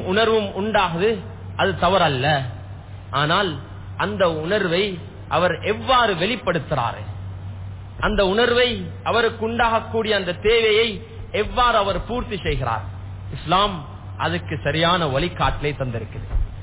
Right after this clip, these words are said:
அல்லாஹ் விரும்பக்கூடிய முறையில், அல்லாஹ் நமக்கு கட்டளையிட்ட முறையில் நாம் நம்முடைய அந்த உணர்வுகளை வெளிப்படுத்தும் போது அது தீனாக, மார்க்கமாக, அல்லாஹ் விரும்பக்கூடியதாக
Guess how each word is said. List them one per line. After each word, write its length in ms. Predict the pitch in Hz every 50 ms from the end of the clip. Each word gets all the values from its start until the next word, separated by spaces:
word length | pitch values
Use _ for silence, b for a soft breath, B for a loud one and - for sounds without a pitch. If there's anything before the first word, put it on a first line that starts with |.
| - - - - -
அல்லாஹ் 480 | - 175 214 220 233 240 247 240 226 202 170
விரும்பக்கூடிய 760 | 151 185 208 220 247 247 240 233 - - 208 226 214 214 202 190
முறையில், 400 | 180 175 175 175 160 151 131 - - - - - - - - - -
அல்லாஹ் 480 | 160 185 208 208 220 233 240 240 226 202 170 151
நமக்கு 380 | 175 202 226 220 - - 226
கட்டளையிட்ட 600 | 196 180 190 180 - 240 233 233 226 220 - - 208
முறையில் 400 | 190 190 196 208 208 202 180 160 151 - - - - -
நாம் 280 | - 147 175 196 208 196 185 170 147
நம்முடைய 400 | 151 175 196 208 208 196 202 196 185
அந்த 160 | 165 156 151 151
உணர்வுகளை 640 | 147 165 170 202 208 202 202 196 175 185 185 202 190 175 160 - - - - -
வெளிப்படுத்தும் 680 | 160 190 233 226 - 220 185 180 - 196 175 156 123
போது 280 | 135 143 147 160 208 214 180 147 - - - - - - -
அது 180 | - 156 175 180 160 151
தீனாக, 580 | 185 240 233 214 185 156 135 127 123 123 110 107 - - - - - - - - 131
மார்க்கமாக, 640 | 160 180 233 240 220 - 208 190 156 135 123 117 117 110 101 - - - - - - -
அல்லாஹ் 340 | - 175 214 220 214 202 170
விரும்பக்கூடியதாக 920 | 151 185 214 262 269 254 254 220 - - 208 185 190 175 156 151 139 131